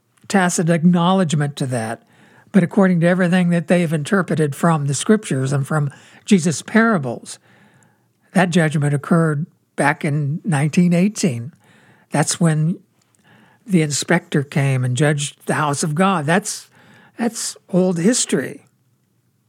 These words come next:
But again, everything I've written, and, you know, it's been painstaking for <laughs> me to, to put this out over and over again, is that that f-, judgment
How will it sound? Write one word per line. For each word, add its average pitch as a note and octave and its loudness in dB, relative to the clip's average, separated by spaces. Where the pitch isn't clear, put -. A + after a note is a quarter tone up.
But F3 4
again, F3 2
everything C#3 0
I've F#3 2
written, F#3+ 0
and, D#3+ -2
you D3+ -4
know, C#3+ -2
it's D3 -6
been E3+ 2
painstaking D#3+ 0
for E3 0
<laughs> C#3+ -2
me - 0
to, G#3 2
to - -4
put F#3+ 0
this D3+ 0
out D#3+ 2
over E3+ 2
and D#3 0
over D#3+ 0
again, E3+ 0
is F3 2
that E3 0
that F3 -2
f-, - -20
judgment D#3 0